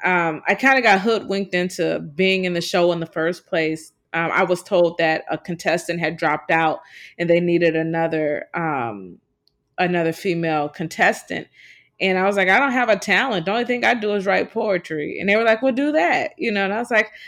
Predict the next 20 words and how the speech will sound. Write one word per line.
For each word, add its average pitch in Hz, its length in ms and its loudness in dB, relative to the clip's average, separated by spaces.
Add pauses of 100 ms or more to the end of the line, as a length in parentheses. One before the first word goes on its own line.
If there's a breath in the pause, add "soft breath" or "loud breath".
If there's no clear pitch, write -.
(100)
"I 320 340 2
don't 269 120 0
know. 233 180 2
Nobody 277 300 2
wants 220 200 0
to 226 60 0
hear 202 160 2
poetry. 196 500 0
That, 220 320 2
you 220 120 -2
know, 196 180 -4
poetry 254 520 -2
is 190 180 -2
not 190 200 -2
gonna 190 200 -2
win 185 220 -2
anything." 180 400 -4
So 214 140 0
I 226 100 6
never 226 600 2